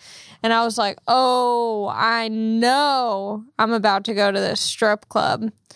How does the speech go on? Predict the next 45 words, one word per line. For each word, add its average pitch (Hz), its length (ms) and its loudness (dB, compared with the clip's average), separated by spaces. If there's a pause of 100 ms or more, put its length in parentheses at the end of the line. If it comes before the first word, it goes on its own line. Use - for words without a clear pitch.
(480)
I 349 180 2
just 415 240 -2
have 415 320 0
to, 226 420 -2
especially 392 520 0
when 359 240 0
you're 330 140 0
on 320 120 -2
the 311 80 0
road. 311 280 0
You 349 100 -2
wanna 330 140 -2
see 349 160 -2
what 330 100 2
other 320 220 0
cities 320 380 -2
have 294 160 0
to 269 80 -2
offer, 262 340 0
especially 320 480 0
a 240 60 -4
place 240 260 0
like 226 140 -2
Corpus 226 340 -2
Christi. 247 380 0
I'm 208 100 2
like, 208 220 0
"Show 262 180 0
me 320 140 0
what 285 200 0
you're 220 120 2
working 214 600 0
with, 202 240 -4
Corpus." 226 640 0 (920)
And, 247 380 2
uh, 240 340 2
so 269 180 -6
we 262 60 -2
played 339 300 0
a 359 60 2
little 349 180 0
bit 262 140 -2
of 240 100 -6
pool, 233 400 2
but 220 320 -2